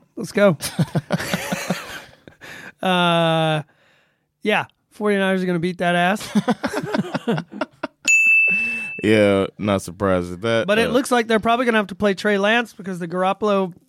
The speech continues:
Speaker 1: thumb injury.
Speaker 2: Mm.
Speaker 1: Um, so that's a bit of a
Speaker 2: Oh, yeah.
Speaker 1: wild card element to it, but I still think that
Speaker 2: Yeah. They're gonna run like crazy.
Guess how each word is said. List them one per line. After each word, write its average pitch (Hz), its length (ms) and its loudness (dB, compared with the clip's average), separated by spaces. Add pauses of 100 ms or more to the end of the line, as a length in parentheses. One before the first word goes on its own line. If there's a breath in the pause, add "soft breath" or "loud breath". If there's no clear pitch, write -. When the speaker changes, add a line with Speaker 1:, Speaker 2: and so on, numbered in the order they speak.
Speaker 1:
thumb 214 320 0
injury. 220 520 0 (120)
Speaker 2:
Mm. 147 560 0 (280 soft breath)
Speaker 1:
Um, 180 1000 2
so - 160 -6
that's 214 260 0
a 262 80 0
bit 226 180 2
of 208 100 2
a 202 80 2
Speaker 2:
Oh, 269 140 4
yeah. 349 640 2 (1300)
Speaker 1:
wild 190 380 2
card 190 240 4
element 185 440 2
to 214 200 2
it, 202 140 0
but 185 100 0
I 190 60 4
still 220 320 0
think 196 440 0
that 170 340 2
Speaker 2:
Yeah. 170 100 -10 (500)
They're 160 100 -2
gonna 127 200 2
run 117 360 0
like 101 200 -2
crazy. 76 440 -8